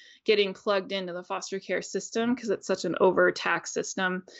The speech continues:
Um, so we try really hard to find, like, we work with casa and, you know, other agencies that aren't necessarily, like, C P S, but they're assisting, you know, C P S and foster families. So, um, some communities,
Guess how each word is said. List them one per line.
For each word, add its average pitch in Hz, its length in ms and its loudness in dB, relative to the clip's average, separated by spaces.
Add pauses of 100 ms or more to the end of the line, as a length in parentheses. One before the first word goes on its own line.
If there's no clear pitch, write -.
(300)
Um, 175 520 -2
so 196 320 4
we 196 120 6
try 220 200 2
really 208 220 2
hard 196 220 0
to 202 80 -8
find, 190 340 -6
like, 180 180 -8
we 202 100 2
work 202 160 0
with 196 160 -8
casa 185 720 2 (380)
and, 180 340 -2
you 196 100 0
know, 190 80 2
other 185 300 4
agencies 185 540 0
that 180 160 0
aren't 185 160 -4
necessarily, 180 800 0
like, 180 240 0
C - 340 -4
P 196 220 4
S, 190 280 2
but 185 160 -4
they're 185 380 0 (280)
assisting, 240 760 2 (120)
you 247 100 2
know, 247 140 2
C 247 200 -2
P 254 140 2
S 247 240 0
and 220 120 -2
foster 214 320 0
families. 233 520 -2
So, 196 260 0 (500)
um, 185 440 0 (100)
some 269 220 4
communities, 247 760 2